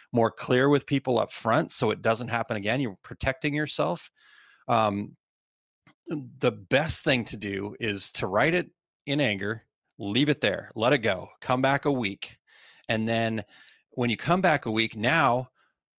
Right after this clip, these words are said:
write it as if you were that customer. Even if you don't like 'em, even if you think they're the biggest jerk in the world, put yourself in their shoes and then rewrite it from their vantage point. 'Cause basically, when you have a disagreement, when you have a situation with the customer,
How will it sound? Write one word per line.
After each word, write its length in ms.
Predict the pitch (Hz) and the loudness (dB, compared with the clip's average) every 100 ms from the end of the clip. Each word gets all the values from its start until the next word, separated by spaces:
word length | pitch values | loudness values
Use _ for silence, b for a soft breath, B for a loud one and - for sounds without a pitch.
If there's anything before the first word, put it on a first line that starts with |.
| _ | _
write 380 | - 104 113 160 | -12 -2 0 2
it 160 | 175 - - | 0 -2 -2
as 300 | 127 131 123 | 0 0 0
if 220 | 123 - | -2 -4
you 240 | 120 131 | -4 -2
were 340 | 120 120 120 113 | 0 2 2 2
that 280 | 110 117 | 0 -2
customer. 640 | - 151 160 - 98 - - _ - | -6 -4 -2 -4 -6 -8 -18 _ -2
Even 280 | 131 196 190 | 0 2 0
if 160 | 175 | 0
you 60 | 170 | 2
don't 180 | 165 143 | 2 2
like 240 | 147 - | 0 0
'em, 140 | 101 | -2
even 160 | 143 165 | 0 0
if 120 | 147 | -2
you 80 | 135 | -4
think 220 | 156 135 | -2 -2
they're 140 | 131 117 | 0 0
the 60 | |
biggest 280 | 107 151 - | 0 -2 -2
jerk 240 | 143 139 | -4 -2
in 80 | 123 | -4
the 60 | 101 | -2
world, 460 | 110 127 92 87 _ B B B B _ _ _ | 2 2 2 -4 _ B B B B _ _ _
put 260 | 135 156 - | 2 4 2
yourself 600 | 165 - 143 139 131 - _ | 0 0 0 2 0 -4 _
in 320 | 139 131 135 131 | 0 2 2 2
their 220 | 131 120 | 0 0
shoes 640 | - 143 135 98 - - - b | -2 -2 -2 -4 -8 -14 -12 b
and 140 | 123 | 2
then 160 | 151 165 | 4 2
rewrite 520 | 120 165 180 170 170 | 2 0 0 0 0
it 100 | 156 | -2
from 200 | - 139 | -2 0
their 180 | 135 151 | 4 4
vantage 340 | 127 104 95 - | 2 0 -2 -8
point. 260 | 101 - _ b b b | -8 -8 _ b b b
'Cause 160 | 170 139 | -4 0
basically, 720 | 185 220 202 - 131 113 113 b b b _ _ _ _ | 2 2 0 -2 -2 -4 -6 b b b _ _ _ _
when 180 | 135 139 | -2 0
you 80 | 117 | 0
have 340 | 139 151 160 | -2 0 0
a 60 | 135 | 2
disagreement, 640 | 131 - 113 110 110 110 | 0 -2 -2 0 0 -2
when 100 | 113 | -4
you 80 | 104 | -6
have 220 | 107 143 | -4 -6
a 40 | 139 | -4
situation 640 | 143 - 117 110 - 104 | -6 -4 0 0 0 -4
with 100 | - | -8
the 80 | 104 | -8
customer, 580 | 107 - - 98 101 | -8 -8 -8 -8 -8